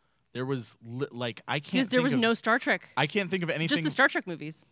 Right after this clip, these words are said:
Speaker 1: Yeah, just the Star Trek movies, which my parents tried to get me to sit through.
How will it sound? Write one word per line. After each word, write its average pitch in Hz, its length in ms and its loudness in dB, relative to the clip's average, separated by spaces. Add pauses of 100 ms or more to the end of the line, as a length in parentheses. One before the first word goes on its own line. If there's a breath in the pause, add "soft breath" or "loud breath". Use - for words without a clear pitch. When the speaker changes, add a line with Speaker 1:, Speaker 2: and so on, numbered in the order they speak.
(380)
Speaker 1:
Yeah, 147 160 2
just 143 280 -4
the 160 80 -6
Star 143 240 -2
Trek - 240 -6
movies, 127 420 -8
which 131 240 -8
my 131 140 -4
parents 143 340 -8
tried 127 500 -8
to 143 60 -6
get 123 180 -8
me 117 100 -8
to 117 80 -8
sit 110 260 -12
through. 110 280 -10